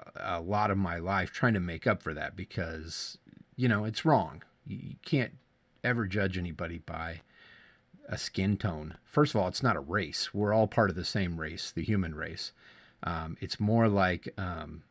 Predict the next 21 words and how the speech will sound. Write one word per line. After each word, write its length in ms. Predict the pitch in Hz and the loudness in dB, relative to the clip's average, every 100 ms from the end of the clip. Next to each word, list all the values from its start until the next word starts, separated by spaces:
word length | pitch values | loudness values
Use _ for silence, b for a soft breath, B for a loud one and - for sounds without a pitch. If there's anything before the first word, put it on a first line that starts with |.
| _ | _
melanin 560 | 107 107 110 98 92 85 | 2 4 6 4 2 -2
levels, 520 | 82 82 82 - - - | -4 -4 -4 -6 -8 -12
<laughs> 120 | - - | -14 -6
right? 380 | - 123 127 113 - | 2 4 4 0 -6
Because 380 | - 104 87 | -2 0 0
that's 240 | 95 101 - | 0 -2 -2
what 160 | 95 | -2
makes 260 | 95 90 - | -2 -4 -4
our 120 | 82 | -4
skin 360 | - 101 90 87 | -4 -4 -4 -4
the 80 | 82 | -8
different 280 | 85 80 | -8 -8
colors 320 | 98 90 82 92 | -6 -6 -6 -6
that, 180 | 82 | -6
uh, 80 | 80 B B B B B B _ - | -8 B B B B B B _ -4
that 140 | 95 | -2
they 180 | - 85 | -2 -2
are, 280 | 82 - 104 | -4 -6 -6
you 160 | 101 92 | -2 0
know? 280 | 85 85 - | 0 -2 -4
Um, 500 | 85 85 82 - - | -6 -6 -8 -10 -12